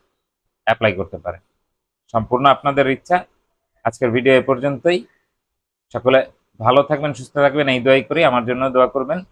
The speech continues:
এবং অন্যান্য ভিডিওগুলো দেখবেন। আপনাদের ইন্টারেস্ট ওয়াইজ অনেক ধরনের ভিডিও আছে, so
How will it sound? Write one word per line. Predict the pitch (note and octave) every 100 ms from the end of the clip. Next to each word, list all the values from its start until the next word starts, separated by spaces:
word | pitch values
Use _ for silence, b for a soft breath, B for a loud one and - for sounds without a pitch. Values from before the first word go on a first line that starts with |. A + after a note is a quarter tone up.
| _ _ _ _ _ -
এবং | B2+ E3 F3 _ _ _ _ -
অন্যান্য | C3 C3+ C#3
ভিডিওগুলো | B2+ C3 B2+ C3
দেখবেন। | A#2 B2+ A#2+ F3
আপনাদের | C3+ - A#2+ A#2
ইন্টারেস্ট | A#2+ A2+ A#2+ A#2 B2
ওয়াইজ | B2 C#3+ - -
অনেক | C3+ C3+ C3
ধরনের | A#2+ A#2+
ভিডিও | G#2+ A2+ A#2+
আছে, | A2+ A#2 D#3 _ _ _ _
so | -